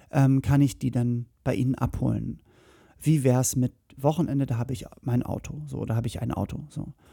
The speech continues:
Und dann kam die Dame noch mit einer, äh, Nachbarin, glaub ich, irgendwie. Und wir haben, sie hat dann auch gefragt, „Ja, wie ist denn das? In welchem Stockwerk wohnen Sie?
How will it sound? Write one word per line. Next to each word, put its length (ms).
Und 120
dann 100
kam 280
die 100
Dame 320
noch 200
mit 180
einer, 760
äh, 60
Nachbarin, 420
glaub 300
ich, 160
irgendwie. 560
Und 480
wir 160
haben, 300
sie 160
hat 240
dann 120
auch 140
gefragt, 320
„Ja, 300
wie 60
ist 160
denn 100
das? 240
In 100
welchem 180
Stockwerk 440
wohnen 300
Sie? 240